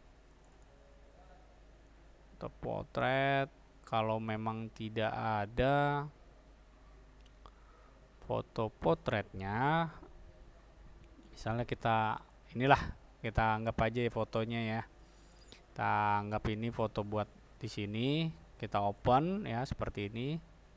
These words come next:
Tunggu dia di-upload. Nah, kalau sudah ke-upload, tinggal diklik aja seperti ini. Nah,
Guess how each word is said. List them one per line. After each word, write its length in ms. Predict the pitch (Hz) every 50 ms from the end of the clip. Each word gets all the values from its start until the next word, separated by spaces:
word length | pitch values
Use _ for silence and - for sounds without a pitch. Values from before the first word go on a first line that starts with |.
| - - - - - - - - - - - - - - - - -
Tunggu 400 | 110 104 107 104 113 117 120 113
dia 320 | 113 110 110 107 104 104
di-upload. 640 | 104 107 107 101 98 98 - - - - 131 143 - - - - - - - - - - - - - - - - - - - - - - - - - - - - - - - - - - - - - - - - - - - - - - -
Nah, 240 | - 143 151 127 - - - -
kalau 160 | - 120 123 123
sudah 240 | - 139 127 127 123 -
ke-upload, 640 | - 135 139 135 110 - - 113 120 127 156 - - - - - - -
tinggal 640 | - 143 143 143 139 156 160 165 165 170 170 160 - - - - -
diklik 560 | - 143 160 185 190 - - - 170 165 -
aja 240 | - 185 185 180 165
seperti 400 | - - - 135 127 - 131 131
ini. 80 | 123 113
Nah, 560 | 107 110 117 120 120 120 117 113 110 104 -